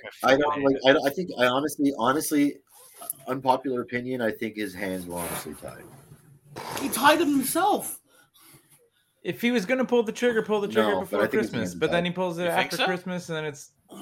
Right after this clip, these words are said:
Speaker 4: yeah. I feel we don't, we don't hit where we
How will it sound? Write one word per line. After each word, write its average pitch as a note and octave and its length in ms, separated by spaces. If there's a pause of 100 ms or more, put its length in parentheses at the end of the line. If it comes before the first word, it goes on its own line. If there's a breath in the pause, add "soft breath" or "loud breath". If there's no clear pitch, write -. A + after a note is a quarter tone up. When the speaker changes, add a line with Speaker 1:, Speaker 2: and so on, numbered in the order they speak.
(1200 loud breath)
Speaker 4:
yeah. F2 520 (1200)
I C#3 80
feel A3 260
we G3 80
don't, F3 360
we D3+ 100
don't F3+ 260
hit E3 340
where C3+ 200
we C3+ 120